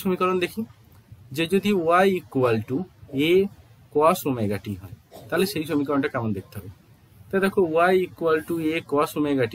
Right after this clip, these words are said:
সমীকরণটা, এদিকে omega, এদিকে হচ্ছে, তাহলে দেখো যখন omega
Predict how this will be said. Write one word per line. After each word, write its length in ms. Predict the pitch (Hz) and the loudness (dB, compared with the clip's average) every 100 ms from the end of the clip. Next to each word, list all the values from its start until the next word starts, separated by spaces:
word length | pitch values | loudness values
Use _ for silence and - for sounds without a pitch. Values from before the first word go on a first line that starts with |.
| 139 | -6
সমীকরণটা, 460 | 135 123 117 107 107 110 | -6 -6 -4 -4 -2 -2
এদিকে 220 | 120 151 131 | -2 -2 -2
omega, 280 | 127 127 196 - - - _ _ _ - 131 | -2 -2 -2 -4 -20 -20 _ _ _ -6 -4
এদিকে 220 | 123 123 | -4 -8
হচ্ছে, 160 | 127 - 139 | -10 -8 -2
তাহলে 160 | 180 190 | 0 2
দেখো 140 | 202 214 - - - - 143 | 0 -4 -8 -20 -20 -2 -2
যখন 260 | 156 202 208 143 | 0 0 0 2
omega 380 | 143 143 147 | 2 2 0